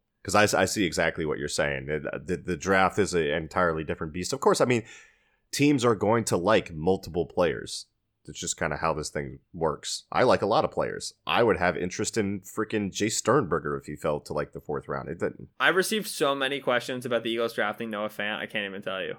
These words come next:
Speaker 2: Everybody wants the Eagles to draft Noah Fant. Which, like,
Speaker 1: It's the wild
Speaker 2: I'm
Speaker 1: card.
Speaker 2: fucking here for it. I just know they're not.
Speaker 1: I, I put the mock draft out with Noah Fant as the round one selection for the Eagles, along with the, the, the meme, you know, "Let's,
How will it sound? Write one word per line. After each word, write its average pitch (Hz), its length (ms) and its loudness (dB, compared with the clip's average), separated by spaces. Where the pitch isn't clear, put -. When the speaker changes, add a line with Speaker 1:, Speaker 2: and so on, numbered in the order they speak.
Speaker 2:
Everybody 160 420 4
wants 127 220 0
the 131 40 -6
Eagles 120 140 -2
to 120 60 -12
draft 117 220 0
Noah 107 160 -4
Fant. 98 300 -6
Which, 180 200 2
like, 180 440 0
Speaker 1:
It's 127 180 6
the 123 120 6
wild 135 260 8
Speaker 2:
I'm 196 40 4
Speaker 1:
card. 71 300 -2
Speaker 2:
fucking 175 140 0
here 156 220 4
for 156 300 4
it. 269 200 6
I 220 120 4
just 226 160 -2
know 214 160 8
they're 233 220 8
not. 214 320 6
Speaker 1:
I, 123 260 10
I 117 80 10
put 131 180 6
the 113 80 6
mock 104 240 6
draft 92 300 6
out 85 200 6
with 85 140 -4
Noah 90 220 6
Fant 85 360 2
as 80 580 4
the 82 220 0
round 82 280 2
one 80 140 2
selection 82 400 -2
for 78 100 -12
the 76 140 -6
Eagles, 76 420 -2
along 78 360 0
with 73 160 -6
the, 76 320 -6
the, 76 260 0
the 87 120 2
meme, 82 360 0
you 80 80 -2
know, 73 120 0
"Let's, 80 320 0